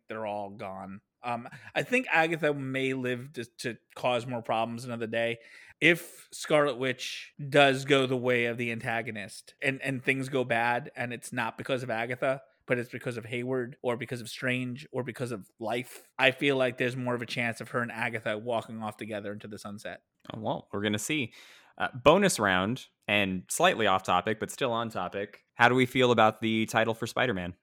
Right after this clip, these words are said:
Speaker 1: I love it. I love it, love it, love it. My friends fell for the, uh, Phone Home one before they realized that all three actors posted something different. So they only saw the Phone Home one,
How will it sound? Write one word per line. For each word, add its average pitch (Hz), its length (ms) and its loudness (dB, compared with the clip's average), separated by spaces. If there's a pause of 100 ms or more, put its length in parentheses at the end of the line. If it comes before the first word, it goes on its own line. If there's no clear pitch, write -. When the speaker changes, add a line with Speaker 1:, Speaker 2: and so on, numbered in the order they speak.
(160)
Speaker 1:
I 180 80 8
love 214 220 8
it. - 180 2 (240)
I 147 140 8
love 156 200 6
it, 160 100 4
love 147 180 0
it, 143 40 0
love 139 200 4
it. 131 120 -4
My 139 140 6
friends 143 560 -2 (220)
fell 135 240 4
for 135 200 -6
the, 120 220 -2
uh, 110 200 0
Phone 127 260 -2
Home 127 260 -4
one 107 240 -8 (300)
before 127 180 -4
they 120 140 0
realized 117 460 -2
that 110 180 -2 (460)
all 127 180 2
three 120 240 -2
actors 113 640 -4 (260)
posted 117 380 -4
something 110 260 -8
different. 107 360 -6 (420)
So 123 220 -2
they 131 180 8
only 127 220 2
saw 117 240 0
the 113 80 -4
Phone 117 220 -6
Home 120 260 -6
one, 107 320 -6